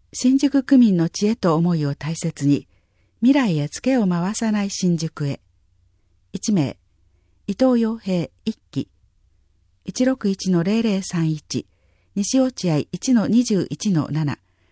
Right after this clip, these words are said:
レオドールミレア新宿西落合一零五、電話六六六七の四四二七。区議会議員の寄付行為は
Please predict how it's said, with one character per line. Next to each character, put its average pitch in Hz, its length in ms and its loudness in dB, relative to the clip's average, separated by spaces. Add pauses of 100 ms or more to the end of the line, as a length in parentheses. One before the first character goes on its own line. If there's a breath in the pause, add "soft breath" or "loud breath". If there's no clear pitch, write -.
(100)
レ 208 120 -2
オ 262 120 2
ド 254 200 2
ー 240 40 2
ル 226 100 2
ミ 208 140 0
レ 160 120 0
ア 127 200 -4
新 233 280 2
宿 214 200 0
西 208 240 0
落 196 280 -4
合 135 60 0 (180)
一 233 240 -2
零 202 280 0
五、 143 200 -6 (640)
電 190 280 2
話 170 220 0 (240)
六 202 240 -2
六 262 240 0
六 190 260 -2
七 190 280 2
の 143 180 -2 (140)
四 233 260 4
四 247 140 4
二 170 340 2
七。 151 280 -4 (2500)
区 - 120 0
議 277 160 6
会 294 240 0
議 269 220 4
員 165 180 4
の 143 140 2
寄 196 180 -4
付 233 160 -4
行 202 280 0
為 135 120 -2
は 127 180 -4